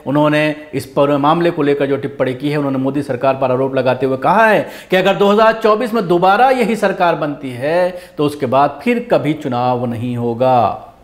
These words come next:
एक और अहम बात जो कही है आपने सुनी होगी कि लाल किले से सीधा मुसलमानों को देश छोड़ने के लिए कहा जाएगा। लाल किले से सीधा कहा जाएगा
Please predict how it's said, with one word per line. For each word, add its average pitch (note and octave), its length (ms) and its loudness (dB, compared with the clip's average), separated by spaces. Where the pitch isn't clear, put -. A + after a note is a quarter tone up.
एक B2 180 -10
और F#3+ 220 4
अहम E3+ 240 -2
बात C#3+ 220 2
जो C3 160 -4
कही A#2+ 260 -6
है A#2+ 100 -10
आपने A2 280 -8
सुनी F3 260 -10
होगी G#2+ 380 -12
कि B2+ 60 -10
लाल C#3+ 320 2
किले E3 380 -4
से F3 180 -8
सीधा G3 840 2
मुसलमानों A#3 520 4
को C4+ 120 2
देश B3+ 320 2
छोड़ने C4 340 4
के C4 100 4
लिए B3+ 160 2
कहा A#3 260 4
जाएगा। F3 680 4
लाल G#3+ 240 4
किले A3 220 0
से G3+ 120 0
सीधा G#3 360 0
कहा F3+ 280 0
जाएगा G#3 520 4